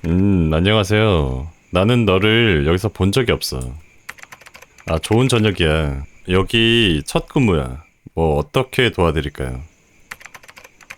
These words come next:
아침에 여기에 두고 온 옷을 가지러 왔어. 여기서 밤에 일하는 게 무섭지 않아?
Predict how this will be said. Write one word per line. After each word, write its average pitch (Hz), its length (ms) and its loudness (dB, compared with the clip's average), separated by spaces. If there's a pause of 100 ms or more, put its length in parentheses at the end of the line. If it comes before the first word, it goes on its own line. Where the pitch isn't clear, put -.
(220)
아침에 131 560 0
여기에 101 360 0
두고 117 340 0
온 127 120 2
옷을 98 380 2
가지러 95 420 0
왔어. 67 500 -4 (300)
여기서 87 340 0
밤에 107 360 0
일하는 98 360 2
게 82 240 0
무섭지 78 420 -2
않아? 76 200 -2